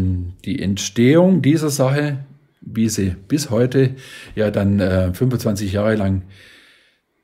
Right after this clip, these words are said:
ja, eigentlich auch bewiesen wurde, dass es die richtige Entscheidung, damals war das, es war alles in dieser Probezeit, ja, wo man dann versucht hat, die richtigen Dinge zu finden.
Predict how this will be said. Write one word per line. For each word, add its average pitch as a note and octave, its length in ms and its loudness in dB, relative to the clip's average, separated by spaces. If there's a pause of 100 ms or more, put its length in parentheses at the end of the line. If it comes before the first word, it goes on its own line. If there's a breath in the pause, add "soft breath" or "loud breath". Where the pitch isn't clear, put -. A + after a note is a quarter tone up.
(140)
ja, C3+ 140 -16 (380)
eigentlich B2+ 380 2
auch A#2 220 4
bewiesen B2+ 760 2
wurde, C#3+ 520 4
dass A#2 240 2
es A2 140 -2
die A2+ 120 2
richtige A2 380 0
Entscheidung, G#2+ 420 2
damals A2 360 0
war A2+ 100 2
das, G#2+ 240 -6
es - 400 -12
war A2 280 -4
alles A#2 220 -4
in A2 140 -2
dieser G#2+ 400 -2
Probezeit, G2+ 880 -4
ja, G#2 240 -4 (160)
wo G2+ 100 -2
man G2 160 0
dann F#2+ 200 -2
versucht A2+ 440 -2
hat, A2 160 -2 (400 loud breath)
die A2 80 -2
richtigen G#2+ 460 -2
Dinge G2+ 240 0
zu A#2 100 -2
finden. D#2+ 360 -6